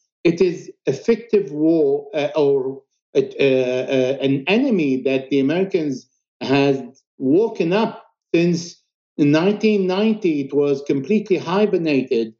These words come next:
And in two thousand and fifteen, Russia started to be visible on the market, but not to occupy the world, because the experience of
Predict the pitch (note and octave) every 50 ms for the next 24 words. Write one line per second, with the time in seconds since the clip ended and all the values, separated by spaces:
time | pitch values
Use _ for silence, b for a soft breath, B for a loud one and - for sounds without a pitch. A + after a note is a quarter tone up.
0 | _ _ _ _ _ _ - D3+ D#3 D3+ D3 C3+ - G#3 G#3 G#3 G#3+ G3+ F#3+ F#3+
1 | F#3 F#3+ F#3 F3+ E3+ D#3 D3 - - D3 C3+ - - - G3 G#3+ A3 G3 F3 E3+
2 | F3 E3+ - - _ _ _ - E3+ F#3+ F#3+ - F3+ D3+ - - - F3+ F#3 G#3+
3 | G#3+ - G3 G3 - G3 E3 E3+ E3+ D#3+ C3+ D#3 F3 F3+ A3+ G3+ F#3+ F#3 F3 -
4 | D#3+ D3 C#3 C3+ C3+ D3+ G3 A#3 B3 - - - C3+ C#3+ C#3 C#3 - _ _ _
5 | _ _ _ - D3 C#3+ C#3+ - D#3+ D#3+ F#3 A3 G#3+ - - A#3 A3+ G#3+ G#3+ G#3
6 | - - - - _ _ _ _ _ - G3 F#3+ - F3 D#3+ - D#3+ D#3 D3+ C#3+
7 | C#3 C#3 C3+ B2+ C3 E3+ A3+ D4+ C#4 F#3 C#3+ C3 C3 - _ _ _ _ _ _
8 | _ _ - C#3+ C#3 - - D#3+ D#3 D#3 - - D3+ D3+ C#3+ C#3 - - - -
9 | - - - - - F#3+ G3+ A#3 A3+ A3 G#3 - - E3+ D#3 -